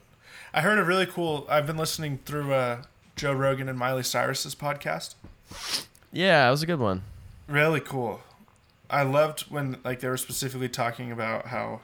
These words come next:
Speaker 2: I respect her, man.
Speaker 1: Oh, yeah. Respect the fuck out of her.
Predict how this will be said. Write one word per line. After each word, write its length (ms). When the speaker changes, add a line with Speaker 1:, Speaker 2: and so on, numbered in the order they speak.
Speaker 2:
I 60
respect 520
her, 140
man. 300
Speaker 1:
Oh, 140
yeah. 360
Respect 320
the 40
fuck 320
out 120
of 80
her. 160